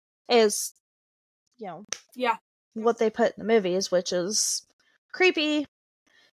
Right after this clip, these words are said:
Speaker 2: Exactly.
Speaker 1: Taking care of the
Speaker 2: Exactly.
Speaker 1: body, burying 'em,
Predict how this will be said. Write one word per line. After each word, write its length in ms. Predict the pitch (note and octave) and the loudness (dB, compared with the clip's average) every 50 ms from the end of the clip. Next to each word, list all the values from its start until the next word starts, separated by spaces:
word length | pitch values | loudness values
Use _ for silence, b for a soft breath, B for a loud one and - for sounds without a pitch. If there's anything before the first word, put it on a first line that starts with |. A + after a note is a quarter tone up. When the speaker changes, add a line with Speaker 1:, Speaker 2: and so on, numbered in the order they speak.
| _ _ _ - - | _ _ _ -8 -8
Speaker 2:
Exactly. 680 | B3+ A#3+ A3+ A3 A#3+ A3+ G#3 G3 - - G3+ F3+ F3+ - _ - A#3 A3 G#3 _ _ _ _ _ _ _ _ _ _ _ _ _ _ _ _ - | -8 -6 -4 -2 -2 -2 -2 -4 -8 -14 -14 -14 -14 -16 _ -20 -20 -20 -20 _ _ _ _ _ _ _ _ _ _ _ _ _ _ _ _ -4
Speaker 1:
Taking 260 | - C4 A#3+ G#3 A#3+ A#3+ | -2 -2 -2 -2 -4 -6
care 200 | - B3 A#3+ A#3+ | -2 0 0 2
of 80 | A#3 A3 | 2 0
the 60 | A3 | 0
Speaker 2:
Exactly. 20 | |
Speaker 1:
body, 340 | A3 G#3+ G#3 G#3+ G#3 G3+ G3 | 0 2 2 2 2 0 -2
burying 680 | G3+ G#3 G3+ G3+ G3+ G3 F#3+ F#3+ F#3+ F#3+ G3 G3 G3 | -2 0 0 0 0 -2 -2 -4 -4 -4 -6 -4 -4
'em, 360 | F#3+ F#3 F#3 F#3 F#3+ F#3 F#3+ | -2 -2 -2 -2 -4 -8 -12